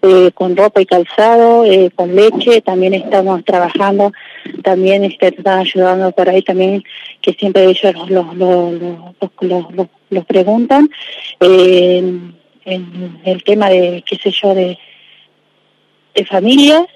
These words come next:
eh, se interesa mucho en el bienestar de la familia,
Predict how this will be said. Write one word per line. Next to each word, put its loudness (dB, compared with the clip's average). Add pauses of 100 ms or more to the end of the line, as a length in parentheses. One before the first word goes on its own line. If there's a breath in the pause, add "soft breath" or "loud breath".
(140)
eh, 0
se -8
interesa -2
mucho -4
en -4
el 2
bienestar -2
de -2
la -2
familia, 2